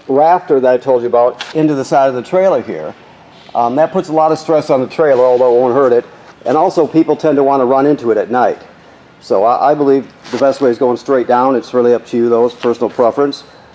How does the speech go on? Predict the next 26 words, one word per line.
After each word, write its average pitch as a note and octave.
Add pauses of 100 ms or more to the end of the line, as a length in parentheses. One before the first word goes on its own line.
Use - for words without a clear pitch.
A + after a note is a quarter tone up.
(280)
But, B2
um, B2 (280)
the C3
Dometic, C#3+ (500)
uh, A2
A C#3+
and C#3
E C#3
awning B2+
is A#2
an G#2+
excellent G#2+
awning. F#2 (1700)
All A#2+
right, C#3+
so F3 (140)
right E3
now F3
we E3+
have D3+
the C#3
screen E3+
door G#2+
in. C3 (1300)
Um, A#2+
when, D#3+